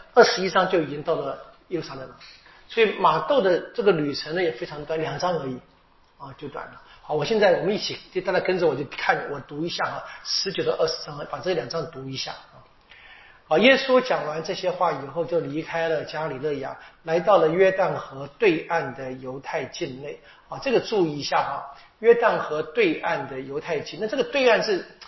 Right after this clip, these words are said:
应该是什么？是作者写作的对岸，对不对？很清楚吗？啊，所以可以看，那犹太境内当然是约旦河以西嘛，对不对？所以可以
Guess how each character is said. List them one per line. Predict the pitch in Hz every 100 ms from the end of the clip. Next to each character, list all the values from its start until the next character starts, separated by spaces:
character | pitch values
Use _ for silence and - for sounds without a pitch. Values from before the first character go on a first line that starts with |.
| - _ _ _ _
应 | 220
该 | -
是 | 220
什 | 170
么？ | 135
是 | - 202
作 | - 302 277 190
者 | 170 151
写 | 170 - - 170 135
作 | 131 233 214 160
的 | 135
对 | - 147
岸， | 139 131 -
对 |
不 | 127
对？ | 131 - _ _ _ _ _ _ _ _ _
很 | -
清 | - 185
楚 | 160
吗？ | 139
啊， | 135 135 - - -
所 | - 175
以 |
可 | 190
以 |
看， | - - - - -
那 | 220 - -
犹 | 185 208
太 | 240 269 240
境 | - - 202 175
内 | 196
当 | - 185
然 | 175
是 | 180
约 | 190 196
旦 | 190 160
河 | - 139 143
以 | 135 127 135 _ _ _
西 | - - - 160 160
嘛， | 160 127 - _ _ -
对 |
不 | 156
对？ | 156 160 - - - _
所 | 175
以 |
可 | 175
以 | 190